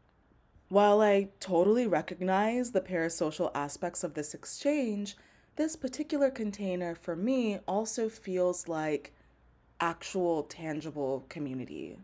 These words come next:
Like, you're not just a <laughs> theoretical mass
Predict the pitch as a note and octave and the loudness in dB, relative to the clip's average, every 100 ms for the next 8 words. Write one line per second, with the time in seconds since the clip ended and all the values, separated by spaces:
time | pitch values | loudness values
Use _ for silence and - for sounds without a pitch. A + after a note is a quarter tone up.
0 | _ - D3+ C3+ - _ _ _ _ - | _ 0 2 2 -6 _ _ _ _ 0
1 | F3+ F3+ E3+ F3+ E3+ - - E3 - - | 2 4 2 0 0 -4 -4 -4 -4 -2
2 | F#3+ G3+ F#3 F#3+ D3 F#3 - D#3 D3+ D3+ | 6 6 6 2 2 2 2 2 2 0
3 | A#2 C3+ - | -2 -2 -4